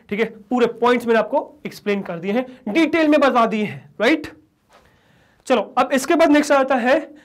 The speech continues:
कस्टमर आइडेंटिफिकेशन में ऑडियंस टारगेटिंग, ठीक है? अब जो एडवर्टाइजमेंट हम करते हैं, वो तो जनरल होता है। अब पर्टिकुलर एक ऑडियंस को टारगेट करना है, then what?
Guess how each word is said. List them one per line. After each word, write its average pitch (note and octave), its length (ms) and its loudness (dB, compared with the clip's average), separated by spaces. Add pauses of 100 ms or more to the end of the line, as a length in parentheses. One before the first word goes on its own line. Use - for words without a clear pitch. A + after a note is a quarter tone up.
(140)
कस्टमर D4 360 2
आइडेंटिफिकेशन C4 720 0
में C#4+ 120 2 (180)
ऑडियंस C#4+ 380 2
टारगेटिंग, F#3+ 460 -4 (440)
ठीक B3+ 100 0
है? C4+ 80 4 (260)
अब D#4+ 380 2 (240)
जो B3 320 -2
एडवर्टाइजमेंट C#4+ 580 2
हम D4+ 120 2
करते C#4+ 280 -2
हैं, D4 40 -2
वो D#4+ 60 -4
तो F4 100 0
जनरल D#4 360 2
होता C4+ 260 2
है। A3+ 160 -4 (420)
अब B3+ 200 -2
पर्टिकुलर D4+ 360 2
एक - 220 -4
ऑडियंस D4 340 4
को D#4+ 80 0
टारगेट C4 360 0
करना F#3+ 160 -4
है, E3+ 100 -6
then C#4 240 2
what? F4 200 2